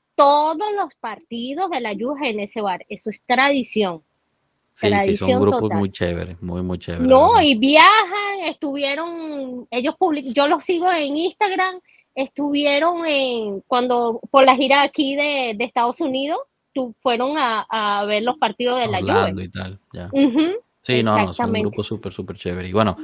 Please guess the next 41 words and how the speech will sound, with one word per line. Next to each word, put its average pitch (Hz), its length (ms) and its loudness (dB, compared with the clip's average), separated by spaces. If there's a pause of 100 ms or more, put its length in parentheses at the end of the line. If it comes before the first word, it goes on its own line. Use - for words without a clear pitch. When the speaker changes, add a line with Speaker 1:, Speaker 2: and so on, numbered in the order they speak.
(340)
Speaker 2:
ya - 80 2
su-, 233 160 2
Speaker 1:
Ujú. 320 80 4
Speaker 2:
ya 113 120 6
saben, 110 340 6
aquí 98 300 -2
cuando 117 260 2
tuvimos 110 280 2
el 120 60 4
episodio 101 400 2
de, 117 140 2
de 92 180 -2
los, 90 360 0 (100)
eh, 90 160 -8 (120)
eh, - 120 -10 (120)
club 104 300 -2
oficial 101 420 0
de 107 80 -2
fans, 110 380 0
pues, 95 380 -2 (180)
Speaker 1:
Ujú. 254 340 -2
Speaker 2:
o - 60 -20
sea, - 100 2
nuestro 87 320 0
apoyo 98 420 2
a 107 100 0
todos 107 260 4
los 98 160 0
clubes, 107 500 4
mientras 92 360 -4
más 98 260 -2
mejor, 107 560 4
hay 92 100 2
que 104 140 -6
seguir 101 300 -4
creciendo 101 420 -2
Speaker 1:
Ujú. - 60 -10
Speaker 2:
ese 107 100 -10
cariño 98 380 -2
a - 20 -2
la 98 100 -2